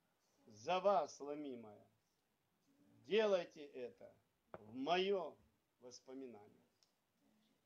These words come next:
Также и чашу и сказал: «Держи. Сия чаша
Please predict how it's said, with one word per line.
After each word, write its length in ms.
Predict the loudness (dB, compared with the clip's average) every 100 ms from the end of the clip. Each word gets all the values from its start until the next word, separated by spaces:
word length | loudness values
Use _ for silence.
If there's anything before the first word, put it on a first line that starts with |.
| _ _ _ _ _ _ _
Также 760 | 6 10 10 10 0 -4 -4 -6
и 60 |
чашу 840 | -8 -4 2 4 2 -4 -12 -14 -16 _ _ _ _ _
и 160 | -20
сказал: 640 | -20 -8 -8 -8 -12 -14 -20 _ _ _ _ _ _ _ _ _ _ _ _ _ _ _ _ _ _ _ -20 -20 -20 _ _ _ _
«Держи. 400 | -20 -20 -20 -20 _ _ _ _ _ _ _ _ _ _ _
Сия 540 | -10 -4 2 8 10 10
чаша 800 | 8 4 6 4 2 -4 -6 -10